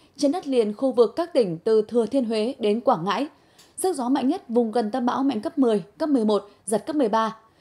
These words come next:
Dự báo trong mười hai giờ tới, bão di chuyển chủ yếu theo hướng Tây, mỗi giờ đi được từ hai mươi đến hai mươi lăm ki-lô-mét, đi sâu vào đất liền các tỉnh Trung Trung Bộ và suy yếu dần thành áp thấp nhiệt đới.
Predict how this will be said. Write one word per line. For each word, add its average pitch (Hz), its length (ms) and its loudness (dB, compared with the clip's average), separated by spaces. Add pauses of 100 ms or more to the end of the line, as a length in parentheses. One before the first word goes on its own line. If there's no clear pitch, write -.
(160)
Dự 254 160 0
báo 247 200 0
trong 311 200 -4
mười 262 100 0
hai 269 180 -2
giờ 233 140 -2
tới, 220 280 0
bão 240 200 -4
di 254 140 -4
chuyển 214 280 -2
chủ 208 160 -2
yếu 202 240 2
theo 247 260 -4
hướng 220 180 -4
Tây, 247 240 2 (340)
mỗi 254 180 2
giờ 269 200 0
đi 285 120 -2
được 247 220 2
từ 233 120 0
hai 269 220 -4
mươi 269 340 4
đến 208 160 0
hai 247 220 -4
mươi 254 40 -2
lăm 247 200 -2
ki-lô-mét, 247 380 0 (340)
đi 262 180 0
sâu 254 260 -2
vào 220 140 -2
đất 302 160 -4
liền 226 240 0 (200)
các 330 200 -6
tỉnh 185 280 0
Trung 285 220 -2
Trung 269 200 -2
Bộ 240 260 2 (260)
và 247 280 0
suy 311 180 -2
yếu 254 180 2
dần 233 280 2 (120)
thành 208 140 -6
áp 240 80 -4
thấp 311 200 -6
nhiệt 220 140 2
đới. 196 280 4